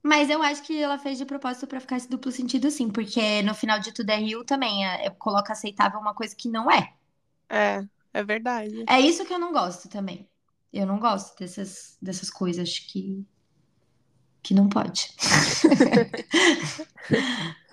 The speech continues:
Speaker 2: É, eu acho que é algo, algo muito bom pra refletir.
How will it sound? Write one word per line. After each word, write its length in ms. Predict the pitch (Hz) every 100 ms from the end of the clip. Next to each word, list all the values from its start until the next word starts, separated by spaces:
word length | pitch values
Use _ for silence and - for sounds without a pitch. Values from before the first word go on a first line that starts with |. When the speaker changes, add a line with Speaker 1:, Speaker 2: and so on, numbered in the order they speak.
| - _ - 339
Speaker 2:
É, 380 | 277 190 196
eu 60 | 202
acho 240 | 208 226
que 100 | -
é 40 | 247
algo, 460 | 233 233 247 233 -
algo 340 | 214 233 233
muito 320 | 233 240 285
bom 220 | 247 240
pra 580 | 254 285 269 269 262 247
refletir. 640 | 254 247 - 277 - 208